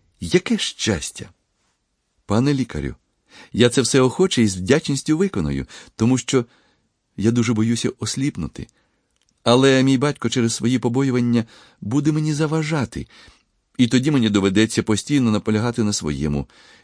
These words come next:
чинити проти його волі, а це мене дратуватиме і шкодитиме мені. Але можна зробити інакше. Батько мій говорив вчора, що він хоче взяти лікаря у Подолин,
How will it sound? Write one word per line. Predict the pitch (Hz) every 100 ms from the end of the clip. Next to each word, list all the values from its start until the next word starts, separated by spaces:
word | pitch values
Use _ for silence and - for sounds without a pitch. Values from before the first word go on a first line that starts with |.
| -
чинити | - 185 170
проти | 113 127 139
його | 147 170
волі, | 156 120 76 64 _ _ _ _ _ _ _
а | 120 117
це | - - 170 - _ _ _
мене | - 98 107
дратуватиме | 104 107 113 117 139 135 92 76 69 - _ _ _ _ _ -
і | 123
шкодитиме | - - 160 101 78 71
мені. | 67 67 65 - _ _ _ _ _ _ _ _ _ - -
Але | 120 123 214
можна | 240 240 226
зробити | 185 160 208 151
інакше. | 101 101 - 120 117 _ _ _ _ _
Батько | - 98 151 - 120
мій | 110 92
говорив | 104 131 202
вчора, | - 87 73 - - - _ _
що | - 123
він | 185
хоче | 175 160 147
взяти | 123 156 151 139 - -
лікаря | 101 117 180 135 113
у | 107 107
Подолин, | 147 147 185 117 80